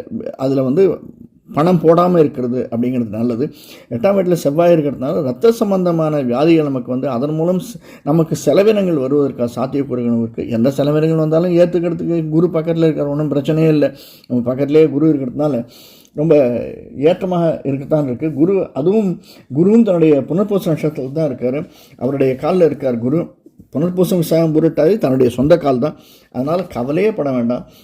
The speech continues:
நாம் நினைத்ததை சாதிக்கக்கூடிய மாதமாக இந்த மார்கழி மாதம் அமைந்திருக்கிறது என்பது நி-, மிக மிக ஏற்றத்தை தரக்கூடிய மாதம். இந்த பிரிண்டிங்கு, பிரஸ்ஸு, இந்த மாதிரி எழுத்து சம்பந்தப்பட்டது, நூல் சம்பந்தப்பட்டது, அந்த மாதிரி இருக்கக்கூடிய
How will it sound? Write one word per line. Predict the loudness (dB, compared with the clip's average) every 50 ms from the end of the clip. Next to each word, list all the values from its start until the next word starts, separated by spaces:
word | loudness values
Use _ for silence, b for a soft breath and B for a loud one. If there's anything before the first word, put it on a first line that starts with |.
| b b
நாம் | -6 -4 0 0 2 2
நினைத்ததை | 2 2 0 0 2 2 2 2 2 0
சாதிக்கக்கூடிய | 0 2 2 2 2 0 -2 -2 -4 -2 0 0
மாதமாக | 0 0 0 -2 -2 -2 -2 -2
இந்த | -2 -2
மார்கழி | -2 -2 0 0 0 0 0
மாதம் | 0 0 0 -2 -2
அமைந்திருக்கிறது | -2 -2 -2 0 0 0 -2 -2 -4 -4 -2 -2
என்பது | 0 0 0 0 0 -2 -4 -6 -12 -16 -14 -12 -10 -10 -8 -6 -2 0
நி-, | 2 2 4 4
மிக | 2 2 0 0 0
மிக | 0 0 2 2 2 2 B B B B B B -2
ஏற்றத்தை | 0 0 2 2 0 0 0 -2 -2
தரக்கூடிய | -2 -4 -4 -4 -4 -4 -2 0 0
மாதம். | 0 0 -2 -4 -6 -8 B B B B B B B B
இந்த | 0 2 2 4 4 2 0 0 -2 -4 -4 -2
பிரிண்டிங்கு, | 0 2 2 4 2 2 2 2 2 2 0 0 -2 0
பிரஸ்ஸு, | 2 2 2 2 0 -4 -2 0 0 0 0 0
இந்த | -2 0 2
மாதிரி | 2 4 4 6 6
எழுத்து | 6 4 4 0 -6
சம்பந்தப்பட்டது, | -6 -6 -4 -4 -4 -4 -4 -6 -6 -6 -6 -4 -4 -4
நூல் | -2 0 0 0 0
சம்பந்தப்பட்டது, | 0 -2 -2 -2 -2 -2 -2 -4 -4 -6 -4 -6 -6 -6 -6 -6
அந்த | -4 -2 -2 0 0
மாதிரி | 0 2 2 2 0
இருக்கக்கூடிய | 0 -4 -4 -2 0 2 2 2 0 -2